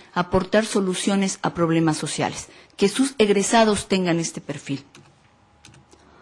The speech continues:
Hubo también objetivos particulares que hablan de hacer un diagnóstico sobre el uso que hacen los estudiantes de los recursos de información,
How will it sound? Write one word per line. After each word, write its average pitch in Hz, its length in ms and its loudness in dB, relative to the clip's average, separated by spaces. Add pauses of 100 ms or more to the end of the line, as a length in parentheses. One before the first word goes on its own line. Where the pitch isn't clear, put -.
(1800)
Hubo 294 560 6
también 240 400 6
objetivos 233 580 2
particulares 226 880 2
que 214 140 0
hablan 208 300 2
de 202 180 2
hacer 190 260 0
un 247 140 4
diagnóstico 214 680 0
sobre 180 260 -2
el 185 100 -2
uso 214 220 -2
que 190 120 0
hacen 190 240 -2
los 180 160 -4
estudiantes 175 680 0
de 170 80 -2
los 160 160 -2
recursos 180 440 -4
de 185 40 -2
información, 190 760 -2